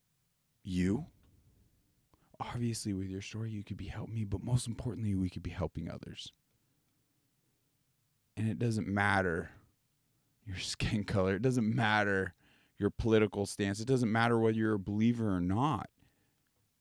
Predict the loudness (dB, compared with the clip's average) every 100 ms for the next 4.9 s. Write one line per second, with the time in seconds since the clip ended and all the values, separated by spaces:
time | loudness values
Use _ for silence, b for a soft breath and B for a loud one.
0 | _ _ _ -2 -2 0 0 0 -2 -6
1 | _ _ _ _ _ _ _ _ _ -6
2 | -4 -2 -2 -2 -2 -4 -6 -4 -2 0
3 | 0 0 -2 -4 -4 -4 -10 -4 -2 -2
4 | -2 -2 -2 -2 0 0 0 -2